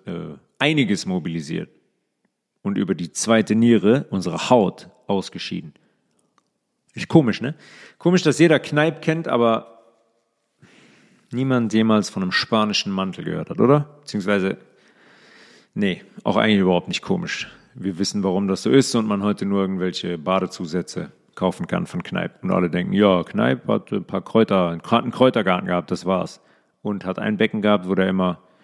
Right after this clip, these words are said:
durchgelaufen ist und kalte Wassertreten gemacht hat. Und das sind nur drei Beispiele von zahlreichen Anwendungen, die der praktiziert hat.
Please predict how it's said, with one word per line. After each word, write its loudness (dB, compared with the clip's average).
durchgelaufen 0
ist -8
und -12
kalte -4
Wassertreten 0
gemacht -6
hat. -12
Und 0
das 4
sind 2
nur 4
drei 4
Beispiele 2
von -8
zahlreichen 2
Anwendungen, -4
die -6
der -2
praktiziert -8
hat. -12